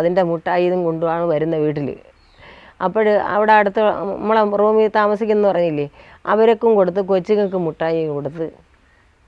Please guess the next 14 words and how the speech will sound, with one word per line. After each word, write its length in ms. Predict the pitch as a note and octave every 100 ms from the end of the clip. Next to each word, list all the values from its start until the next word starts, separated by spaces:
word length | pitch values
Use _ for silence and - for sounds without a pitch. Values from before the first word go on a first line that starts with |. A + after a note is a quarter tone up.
| _ _ _ _ _ _ _ _ D3+
അങ്ങനെ 260 | D#3+ E3 -
വന്ന് 160 | D3 D3
കെട്ടിട്ട് 240 | C#3 - C#3+
അങ്ങ് 120 | C3+ -
പോയി. 180 | - - - _ _ - -
പോയിട്ട് 300 | F#3 F#3+ F3+ E3
ആ 40 | F3 E3+ -
അന്ന് 220 | A3 B3+ G#3+
അവിടെ 180 | E3 F3
വെച്ച് 180 | E3+ E3+ E3
സംസാരിച്ചതാണ്. 840 | E3 D3+ E3+ E3 D#3+ E3 C#3+ C3+ F3 - - - - - - E3
ഈ 40 | E3+ E3+
ദ്വീപിൽ 280 | E3+ G3 G#3
തന്നെ, 220 | F#3+ E3+